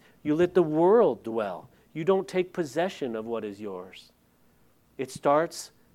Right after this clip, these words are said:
in your dining room table with your family. Take possession back. Stop giving it to the world, to the enemy, to your past, to your future that doesn't exist. Take possession of it now.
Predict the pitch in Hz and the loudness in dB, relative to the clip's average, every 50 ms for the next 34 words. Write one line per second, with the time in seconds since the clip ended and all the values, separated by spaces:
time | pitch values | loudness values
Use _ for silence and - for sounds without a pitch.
0 | _ 120 120 127 120 110 92 120 113 117 131 139 139 139 135 127 131 - 120 110 | _ -6 -4 -4 -4 -4 -4 -4 -2 -2 -2 -2 -2 -2 -4 -4 -4 -4 -6 -4
1 | 98 98 98 101 - _ _ _ _ 113 107 - 120 101 - - 113 95 87 82 | -4 -6 -10 -10 -12 _ _ _ _ -12 -8 -8 -8 -10 -6 -8 -8 -8 -8 -12
2 | 82 76 - - _ _ _ _ _ _ _ _ _ _ _ - - 135 131 139 | -14 -18 -20 -20 _ _ _ _ _ _ _ _ _ _ _ -6 -2 0 0 0
3 | 139 - - _ - _ _ - - 160 143 120 120 131 120 110 - - 123 113 | 0 -4 -16 _ -20 _ _ -4 -4 -4 -2 0 -2 -2 -2 -2 -4 -8 -8 -8
4 | 104 104 - - - _ _ - 113 107 92 - - - - - - _ _ _ | -8 -8 -12 -14 -20 _ _ -8 -6 -6 -6 -6 -10 -14 -20 -20 -20 _ _ _
5 | _ _ _ _ _ _ _ _ _ _ _ _ _ _ _ - - - 131 123 | _ _ _ _ _ _ _ _ _ _ _ _ _ _ _ -20 -2 4 4 4
6 | 131 131 135 127 135 131 123 123 117 113 117 117 - _ _ _ _ _ _ _ | 4 4 0 -2 -2 0 0 0 0 0 -2 -2 -4 _ _ _ _ _ _ _
7 | _ _ _ _ _ _ _ _ _ _ _ - 131 113 113 104 101 107 110 113 | _ _ _ _ _ _ _ _ _ _ _ -10 -8 -8 -6 -8 -6 -4 -4 -4
8 | 113 113 110 - 107 104 107 107 107 104 104 104 104 104 104 104 101 _ _ _ | -4 -4 -6 -8 -12 -10 -8 -6 -6 -6 -6 -8 -8 -8 -8 -10 -12 _ _ _
9 | _ _ _ _ _ _ _ _ _ _ _ _ _ _ _ _ _ _ _ _ | _ _ _ _ _ _ _ _ _ _ _ _ _ _ _ _ _ _ _ _
10 | _ _ - _ - 127 117 104 104 123 117 117 107 - - 139 123 120 120 123 | _ _ -20 _ -4 -4 -4 -4 -4 -6 -6 -6 -4 0 0 2 2 2 0 -4
11 | - - - - - _ _ _ _ _ _ _ _ _ _ _ _ _ _ _ | -8 -16 -20 -20 -20 _ _ _ _ _ _ _ _ _ _ _ _ _ _ _
12 | _ _ _ _ _ _ _ - 127 117 120 117 110 - 127 127 127 127 - 131 | _ _ _ _ _ _ _ 0 0 0 0 -4 -6 -2 0 0 0 0 -2 -2
13 | 113 120 110 117 117 113 120 113 113 101 104 104 98 92 92 - - - _ _ | 0 0 0 0 0 0 -2 -4 -6 -6 -6 -8 -8 -8 -8 -12 -16 -20 _ _
14 | - - 160 170 196 - - 208 180 131 127 117 - - 131 120 113 120 131 127 | -14 -8 -6 -6 -6 -6 -6 -6 -6 -4 -6 -6 -6 -6 -6 -6 -6 -6 -8 -8
15 | 120 135 156 165 - - | -8 -10 -10 -12 -14 -18